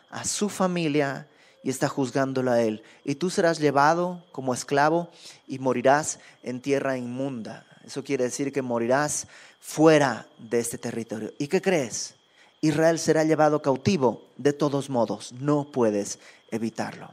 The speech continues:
Puedes evitar, intentar evitar que el mensaje llegue, pero no puedes evitar que Dios haga lo que ha dicho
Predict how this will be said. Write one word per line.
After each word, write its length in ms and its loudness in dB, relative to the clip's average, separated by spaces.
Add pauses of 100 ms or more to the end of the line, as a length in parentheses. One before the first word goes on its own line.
(760)
Puedes 320 4
evitar, 800 6
intentar 640 2
evitar 400 2
que 80 0
el 60 0
mensaje 480 0
llegue, 400 0 (440)
pero 200 -2
no 160 -2
puedes 340 0
evitar 320 -4
que 140 -8
Dios 260 -4
haga 220 -4
lo 100 -4
que 120 -8
ha 20 -8
dicho 380 -8